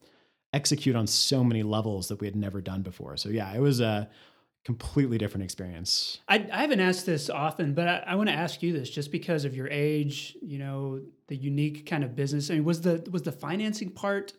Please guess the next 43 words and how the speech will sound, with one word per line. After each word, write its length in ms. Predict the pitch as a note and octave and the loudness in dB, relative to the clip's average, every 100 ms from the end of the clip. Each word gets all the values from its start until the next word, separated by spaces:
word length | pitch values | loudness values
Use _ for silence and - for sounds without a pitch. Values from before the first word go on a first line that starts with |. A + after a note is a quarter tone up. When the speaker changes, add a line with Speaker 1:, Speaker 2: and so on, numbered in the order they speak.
| _ _ - | _ _ -2
Speaker 2:
difficult, 520 | F#3+ F3+ F#3+ F#3+ C#3 | -2 0 -2 -2 2
going 280 | D#3+ F3 F3+ | 4 6 4
to 120 | - | 0
the 60 | D#3 | -2
bank 320 | D3+ D#3 D#3+ | -2 -2 -2
and 100 | C#3+ | -4
saying, 220 | D3+ C#3 | -4 -2
"Look, 220 | D#3 E3 - _ _ _ | -2 -4 -8 _ _ _
here's 200 | - E3+ | 0 2
our 140 | E3+ E3+ | 4 4
idea, 460 | E3 D#3 D#3+ E3 | 2 2 2 2
here's 260 | D#3+ D#3+ D#3 | 2 0 -2
what, 380 | D#3+ D#3 - - _ _ _ - B3 | 0 0 -2 -12 _ _ _ -20 -16
you 140 | - D#3+ | -4 -2
know, 60 | |
we 140 | C#3+ D3+ | 0 2
wanna 240 | E3 D3+ | 2 2
do"? 320 | B2+ C#3 D#3 | 0 0 2
Was 160 | F3+ D3 | 2 0
it, 300 | D3+ D3+ - | -2 -6 -10
was 140 | E3+ D#3+ | -8 -8
it 60 | |
hard 360 | - - D#3 F3 | -6 -2 0 0
to 60 | E3 | -2
kind 200 | E3+ D#3 | -2 -2
of 120 | C3 | -2
build 220 | D#3 D3 | -2 -2
that 120 | D3 | -2
relationship? 640 | C3+ C3+ C#3+ D#3+ C#3+ D#3 F3 - - - - _ _ - | -4 -6 -6 -6 -8 -8 -10 -12 -18 -18 -20 _ _ 4
Speaker 1:
It 120 | D#3 | 4
wasn't 460 | D3+ C3 D#3 F3+ C#3+ | 6 6 6 6 4
for 180 | B2+ A2 | 2 4
us 160 | C3+ | 4
in 80 | C3 | 4
particular 640 | A2 - A2+ D3+ E3 D#3+ - _ B2 | 2 -2 0 0 2 0 -4 _ -2
because 580 | B2+ - - C#3 C3+ | -2 -2 -2 2 2
we 140 | A#2 A#2 | 2 0
had 320 | G#2 A2 A#2 - - | 0 -2 -4 -6 -2
somewhat 340 | - A#2 A2 | 0 2 0
of 60 | F#2+ | -2
a 40 | |
track 360 | - F#2 F2+ F2 | -8 -10 -10 -12
record. 360 | F2 F2+ E2+ | -10 -10 -10